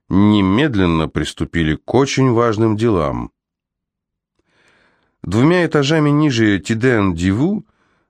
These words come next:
Зальцман сидел в баре для зомби и смотрел, как его звонок сбрасывают.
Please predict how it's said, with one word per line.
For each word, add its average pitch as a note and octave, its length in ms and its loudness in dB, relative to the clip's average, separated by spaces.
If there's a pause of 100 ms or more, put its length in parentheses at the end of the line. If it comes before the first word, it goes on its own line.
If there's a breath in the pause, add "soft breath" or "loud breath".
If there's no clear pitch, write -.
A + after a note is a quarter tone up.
(120)
Зальцман G#2+ 720 0
сидел B2 380 -2
в G#2+ 140 -2
баре A2+ 340 2
для G2+ 220 2
зомби C3 360 0
и G#2 60 2
смотрел, A#2+ 480 0
как - 260 -4
его A2 180 2
звонок G#2+ 400 2
сбрасывают. F2 800 -2